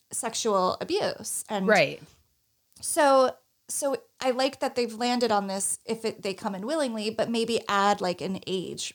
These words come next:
Speaker 1: like, eighteen plus.
Speaker 2: Right.
Speaker 1: Right?
Speaker 2: Yeah. Yeah.
Speaker 1: To, to avoid this getting muddied up with polygamy, because that's separate.
Speaker 2: Right. To be honest, it could have said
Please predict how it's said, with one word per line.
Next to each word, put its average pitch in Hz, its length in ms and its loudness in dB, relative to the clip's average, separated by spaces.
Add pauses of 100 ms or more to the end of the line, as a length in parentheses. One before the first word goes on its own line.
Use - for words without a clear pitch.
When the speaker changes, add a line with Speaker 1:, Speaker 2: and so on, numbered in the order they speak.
Speaker 1:
like, 185 240 -10
eighteen 185 680 -8 (140)
plus. - 300 -6
Speaker 2:
Right. 165 400 2
Speaker 1:
Right? 226 280 -2
Speaker 2:
Yeah. 156 280 0 (360)
Yeah. 170 240 2 (160)
Speaker 1:
To, 294 100 -2
to - 80 0
avoid 240 400 4
this 247 240 2
getting 233 420 2 (160)
muddied 220 560 -2
up 208 200 -2
with 196 300 -6
polygamy, 196 580 -4
because 196 540 -4
that's 208 200 -6
separate. - 720 -6 (880)
Speaker 2:
Right. 170 420 2
To 285 100 -4
be 320 140 4
honest, 262 280 4
it 233 140 -4
could 226 180 0
have 214 120 2
said 185 340 2